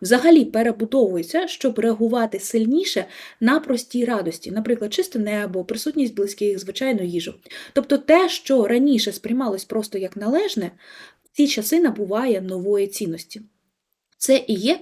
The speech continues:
психологічним гомеостазом, здатністю швидко адаптуватись до нових умов, як хороших, так і поганих. Ми думаємо, що, наприклад, підвищення на роботі зробить нас щасливими назавжди, або що втрата близької людини навіки позбавить нас радості, але це не так.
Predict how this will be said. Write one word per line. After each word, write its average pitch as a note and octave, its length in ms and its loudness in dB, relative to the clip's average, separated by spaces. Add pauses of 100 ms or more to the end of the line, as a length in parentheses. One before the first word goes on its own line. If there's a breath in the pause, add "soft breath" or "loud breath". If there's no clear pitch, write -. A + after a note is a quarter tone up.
психологічним G3 800 -4 (100)
гомеостазом, F#3 720 -8 (600 loud breath)
здатністю A#3+ 720 2
швидко G#3+ 560 0
адаптуватись G#3+ 840 -4
до G3 160 -8
нових F#3+ 320 -8
умов, G#3+ 240 -4
як B3 160 -4
хороших, F#3+ 360 -6
так F3 200 -12
і - 20 -12
поганих. F3+ 500 -12 (680 loud breath)
Ми E4+ 140 8
думаємо, F4 460 6
що, A#3 340 -2
наприклад, G#3+ 520 0
підвищення A3+ 640 -2
на G#3+ 180 -2
роботі A3 480 2
зробить F#3+ 380 -4
нас F#3 140 -6
щасливими G3 580 -4
назавжди, F3+ 600 -6
або A3 400 0
що G#3 380 -4 (100)
втрата G#3+ 420 -4
близької G#3 460 2
людини G#3+ 360 -2
навіки F#3+ 360 -6
позбавить F3+ 460 -8
нас F3 180 -12
радості, E3 400 -8
але C#4+ 160 4
це A#3 160 -6
не F#3 140 -8
так. - 320 -18